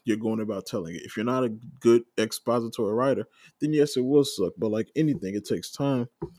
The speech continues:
to be able to seamlessly put it into the flow of your movie and have it not be able to be told that it's, you know,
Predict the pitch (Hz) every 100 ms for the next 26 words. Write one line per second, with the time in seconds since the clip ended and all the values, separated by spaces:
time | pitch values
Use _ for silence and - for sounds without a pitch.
0 | _ _ _ _ - 117 110 117 - 107
1 | 101 - - 156 175 156 151 139 - 143
2 | 127 127 120 120 110 - 123 117 113 110
3 | 110 104 117 _ _ _ 113 110 131 113
4 | 110 117 113 107 117 110 101 101 - -
5 | 117 101 101 - _ _ 120 113 104 95
6 | - 98 101 78